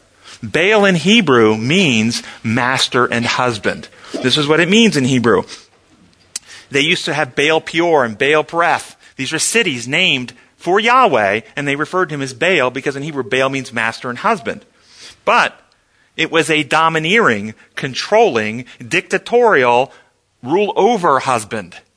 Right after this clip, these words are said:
This is the type of husband that Baal was,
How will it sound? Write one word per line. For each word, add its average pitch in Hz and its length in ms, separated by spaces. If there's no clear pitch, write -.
This 123 200
is 160 80
the 175 80
type 180 320
of 147 140
husband 151 560
that 147 340
Baal 151 300
was, 113 480